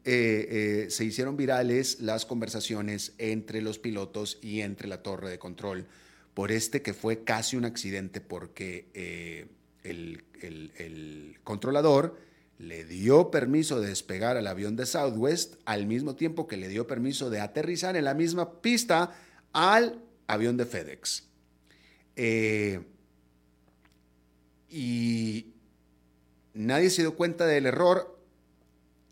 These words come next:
excepto el avión de FedEx, que se dio cuenta, y al grado que, eh, abortó el aterrizaje, no alcanzó a tocar pista, pero sí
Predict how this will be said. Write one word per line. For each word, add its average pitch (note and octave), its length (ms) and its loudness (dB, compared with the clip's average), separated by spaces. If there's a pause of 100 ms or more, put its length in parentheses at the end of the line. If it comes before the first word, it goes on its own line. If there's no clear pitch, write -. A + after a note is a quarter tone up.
(180)
excepto B2+ 420 0
el A2 60 2
avión B2 180 0
de D3+ 100 0
FedEx, G3 440 0
que A2 100 -4
se F#2 80 -6
dio A2 200 0
cuenta, F#3+ 580 0 (580)
y C3 140 2
al C3 120 6
grado D#3+ 440 4
que, F#3+ 460 2
eh, G2+ 340 0
abortó F#2 640 2
el F3 100 8
aterrizaje, F#3 680 0
no A2+ 240 0
alcanzó D3+ 500 2
a C#3+ 80 -2
tocar D3+ 320 -4
pista, F#3 400 -4
pero A2 240 0
sí F#3 600 2